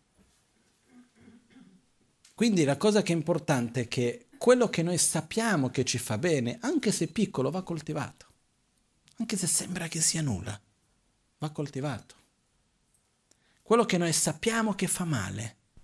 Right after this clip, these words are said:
anche se piccolo, va evitato, va abbandonato. Seguire questo vuol dire veramente amare se stessi. E questa è la base, il primo passo da fare.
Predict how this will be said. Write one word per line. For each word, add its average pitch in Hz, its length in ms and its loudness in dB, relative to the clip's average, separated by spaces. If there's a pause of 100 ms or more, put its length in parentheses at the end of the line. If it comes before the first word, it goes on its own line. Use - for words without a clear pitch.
(180)
anche 175 340 2
se - 140 0
piccolo, 101 640 -6 (460)
va 151 340 -2
evitato, 147 680 -8 (1300)
va 143 240 -6
abbandonato. 131 800 -4 (1120)
Seguire 160 640 4
questo 196 440 0
vuol 143 180 2
dire 170 500 -2
veramente 135 640 2
amare 117 260 -2
se 123 140 -6
stessi. - 440 -12 (3000)
E 123 100 -8
questa 156 280 -6
è - 20 -2
la 139 80 -2
base, 95 320 -6
il 98 80 -8
primo 139 260 0
passo 98 320 -6
da 90 80 -10
fare. - 400 -20